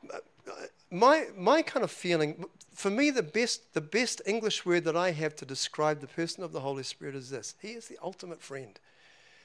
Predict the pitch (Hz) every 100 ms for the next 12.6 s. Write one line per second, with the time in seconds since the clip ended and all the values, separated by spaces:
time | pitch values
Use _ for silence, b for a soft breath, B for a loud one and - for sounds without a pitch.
0 | b b b b - 165 180 220 - -
1 | 160 - 180 180 156 233 294 285 247 226
2 | - - 196 120 117 - - _ b b
3 | b b - 151 175 208 226 - - -
4 | - 190 156 147 156 147 165 120 - _
5 | - 147 156 - 85 - - _ _ -
6 | - 151 143 160 139 165 262 277 247 226
7 | - 202 139 - - 170 127 85 _ -
8 | 110 104 - 82 - 120 - 139 139 _
9 | _ _ _ - 185 165 120 92 90 87
10 | - - _ _ - 226 247 - 214 240
11 | 190 190 104 98 - - 180 160 117 101
12 | 110 107 - 104 104 101